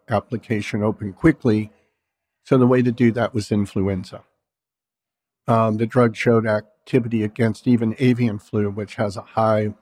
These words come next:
mortality rate. But naiad wanted this to be broad spectrum. So their definition of broad spectrum was at least two. So we already knew we were active against sars and mers.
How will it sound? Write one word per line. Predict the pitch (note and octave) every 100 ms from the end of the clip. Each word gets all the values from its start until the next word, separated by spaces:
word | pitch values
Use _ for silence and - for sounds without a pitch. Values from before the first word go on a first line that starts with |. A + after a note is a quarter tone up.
| _
mortality | G#2+ G2+ A2+ G#2+ G#2+ G2+
rate. | G2 F#2 F#2 _ _ _
But | C3 A#2+ B2 _ _ _ _
naiad | B2+ B2 C3 B2+ A#2 G#2
wanted | A#2+ A2+ A2 A#2+
this | - -
to | -
be | A#2 A#2
broad | G2 A2 G#2
spectrum. | - - A2 - G#2+ F#2 - _ _ _ _
So | - B2
their | B2 B2+ B2+
definition | - B2 - A#2+ A2 -
of | G#2+
broad | A2 G#2+ G#2
spectrum | - A2+ G2+ A#2
was | G#2 G#2
at | G#2+ G#2+
least | G#2+ -
two. | - C#3 F2+ F2+ _ _ _ _ _ _ _ _
So | -
we | C3 C3
already | C#3+ D#3+ C#3+
knew | B2 C3+ C3+
we | A#2
were | A2 A2
active | A2 A#2 A2+
against | G#2+ A#2+ G#2 -
sars | A2+ G#2+ G#2+ G#2+
and | G2+
mers. | G#2+ G#2 F2+ -